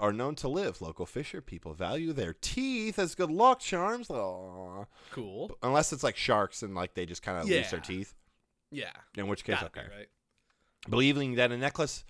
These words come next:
Speaker 1: made of them will ward off other Unagrans. Characters who hunt the creatures can earn two shins per Unagran tooth they sell in such a community. I don't like that.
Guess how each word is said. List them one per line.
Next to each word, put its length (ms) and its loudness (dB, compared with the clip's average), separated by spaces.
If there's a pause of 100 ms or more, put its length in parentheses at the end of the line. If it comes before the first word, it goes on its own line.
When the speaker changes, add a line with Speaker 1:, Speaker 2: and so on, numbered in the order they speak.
(300)
Speaker 1:
made 220 2
of 120 2
them 240 4
will 200 8
ward 380 6
off 400 8
other 300 6 (100)
Unagrans. 920 -4 (640)
Characters 500 2
who 140 -2
hunt 240 -4
the 60 -6
creatures 480 -6
can 260 -4
earn 260 -2
two 300 -8
shins 560 -8
per 260 -4
Unagran 560 -6
tooth 240 -8
they 140 -4
sell 340 -2
in 80 -4
such 240 -6
a 40 -12
community. 520 -10
I 40 -6
don't 200 -6
like 240 -12
that. 360 -8